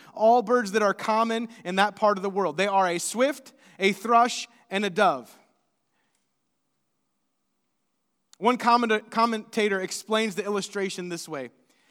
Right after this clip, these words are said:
He says, "The varied cries of Palestine's birds express the nature of Hezekiah's many cries to God.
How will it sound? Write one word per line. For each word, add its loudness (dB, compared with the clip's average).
He 0
says, -2
"The 0
varied 4
cries 4
of -6
Palestine's 0
birds -2
express -6
the -4
nature -4
of -2
Hezekiah's 0
many -6
cries -6
to -16
God. -8